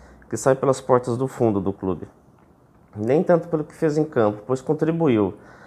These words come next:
mas pelos bastidores, onde chegou a ofender a torcida e insistiu na festa de casamento. Para quem não sabe da história, o Douglas Costa, quando acertou com o Imortal,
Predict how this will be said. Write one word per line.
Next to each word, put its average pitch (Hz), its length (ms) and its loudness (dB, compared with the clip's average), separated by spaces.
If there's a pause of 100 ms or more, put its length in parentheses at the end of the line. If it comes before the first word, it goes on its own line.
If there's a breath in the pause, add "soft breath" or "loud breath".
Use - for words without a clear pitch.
(180 loud breath)
mas 107 160 0
pelos 123 260 0
bastidores, 113 800 2
onde 107 220 0
chegou 104 240 2
a 117 40 6
ofender 107 340 0
a 104 40 4
torcida 120 640 -4 (120)
e 107 80 0
insistiu 113 460 -4
na 131 100 2
festa 117 320 0
de 120 80 -12
casamento. 113 600 -2 (680 loud breath)
Para 110 180 6
quem 147 160 0
não 135 160 2
sabe 123 300 -2
da 110 100 0
história, 107 640 -2 (480 soft breath)
o - 80 -12
Douglas 110 320 0
Costa, 113 320 0
quando 113 180 2
acertou 117 460 0
com 117 160 -4
o - 20 4
Imortal, 104 760 2